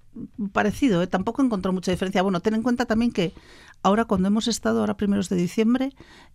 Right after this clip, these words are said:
hacía muchísimo frío, con lo cual no es la mejor época por temperatura para ir,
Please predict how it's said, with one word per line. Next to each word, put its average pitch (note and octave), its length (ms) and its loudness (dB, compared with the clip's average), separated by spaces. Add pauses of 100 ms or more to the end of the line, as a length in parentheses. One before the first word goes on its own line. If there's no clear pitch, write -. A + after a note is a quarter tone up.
(120)
hacía F3+ 240 -2
muchísimo E3 480 0
frío, G3+ 360 -4 (280)
con E3 140 0
lo D3+ 100 0
cual F#3+ 280 0
no E3+ 200 4
es - 180 -4
la E3+ 200 0
mejor E3+ 380 -2
época E3+ 320 -4
por D3+ 160 -6
temperatura E3+ 580 -4
para E3+ 180 -4
ir, A3 200 -4